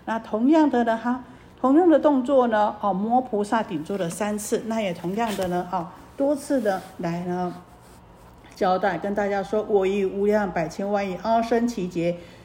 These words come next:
修习是难得阿耨多罗三藐三菩提法，今以付嘱汝等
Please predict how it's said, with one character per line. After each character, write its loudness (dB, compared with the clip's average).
修 2
习 -4
是 2
难 2
得 4
阿 2
耨 4
多 2
罗 4
三 -2
藐 0
三 -4
菩 -4
提 -4
法， -4
今 4
以 2
付 4
嘱 -4
汝 -2
等 4